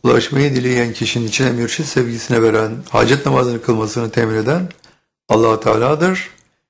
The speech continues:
Kişinin hacet namazını kılması üzerine de Allah o kişinin ruhunun vücudundan ayrılmasını sağlıyor ve o ruhu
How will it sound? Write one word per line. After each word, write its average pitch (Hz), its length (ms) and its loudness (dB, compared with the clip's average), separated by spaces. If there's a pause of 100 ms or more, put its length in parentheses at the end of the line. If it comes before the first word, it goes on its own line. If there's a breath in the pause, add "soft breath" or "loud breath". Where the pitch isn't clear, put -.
(180)
Kişinin 135 400 2
hacet 135 360 0
namazını 143 440 0
kılması 139 400 0
üzerine 135 400 2
de 180 220 2 (580 loud breath)
Allah 120 540 4 (540)
o 139 140 4
kişinin 110 500 -6
ruhunun 107 520 -2 (560)
vücudundan 113 460 0
ayrılmasını 120 840 -2 (360)
sağlıyor 107 840 0 (1080)
ve 135 360 0 (540)
o 131 240 0
ruhu 120 640 -2